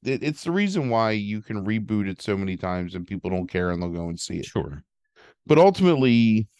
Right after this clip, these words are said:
Speaker 1: if you really want to,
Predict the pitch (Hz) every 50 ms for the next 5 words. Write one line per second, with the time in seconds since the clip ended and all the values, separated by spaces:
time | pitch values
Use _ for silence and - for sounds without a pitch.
0 | _ _ _ _ _ _ _ _ _ _ _ _ _ - 135 131 - 151 143 131
1 | 117 113 120 139 147 139 - _ - 165 160 139 110 98 98 104 104 107 - -
2 | - - - 104 101 101 98 95 92 87 92 92